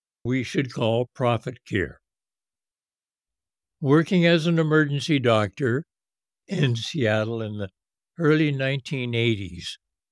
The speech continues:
we were asked by the hospital to bill for our services separately from the hospital.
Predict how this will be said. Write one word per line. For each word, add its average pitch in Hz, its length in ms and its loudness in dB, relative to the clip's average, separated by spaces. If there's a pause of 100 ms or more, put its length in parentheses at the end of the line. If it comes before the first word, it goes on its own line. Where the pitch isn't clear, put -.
we 165 360 0
were 147 420 4
asked 123 580 0
by 117 180 2
the 107 140 -2
hospital 110 840 -2 (360)
to 139 140 0
bill 143 420 4
for 131 280 2
our 120 200 2
services - 1000 -4 (320)
separately 156 640 0
from 120 240 -4
the 104 120 -2
hospital. 101 680 -6